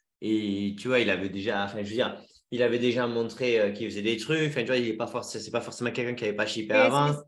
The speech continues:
Speaker 2: compliqué. Je, je pense réellement qu'aujourd'hui, c'est très compliqué parce que, euh, en fait, quand tu regardes les postes de D S I,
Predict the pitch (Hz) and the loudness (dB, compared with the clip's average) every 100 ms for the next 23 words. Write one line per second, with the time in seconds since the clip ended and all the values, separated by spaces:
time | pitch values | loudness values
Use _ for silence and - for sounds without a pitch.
0 | - - 339 - 359 302 - 190 247 226 | -12 -4 -2 2 2 2 0 0 2 2
1 | 196 208 226 214 208 208 196 - 294 285 | 0 0 0 0 0 -2 -4 -4 -4 -4
2 | - 294 302 285 233 226 247 330 _ _ | -2 4 4 4 0 -2 -4 -8 _ _
3 | _ - 240 226 233 214 285 320 - 233 | _ 4 4 6 2 0 -4 -2 2 2
4 | 226 - 320 - 302 254 262 220 240 240 | 0 0 0 2 -4 -4 -8 -4 -4 -4
5 | 330 _ - - - 208 - 254 233 226 | -8 _ -20 -10 2 2 2 6 6 6
6 | - 202 196 190 - 233 311 285 - 233 | 2 0 2 0 -2 -2 -2 -2 -4 -4
7 | 262 226 285 269 269 269 240 220 226 226 | -4 0 0 0 0 2 0 0 -2 -2
8 | 220 220 233 254 | -4 -6 -6 -8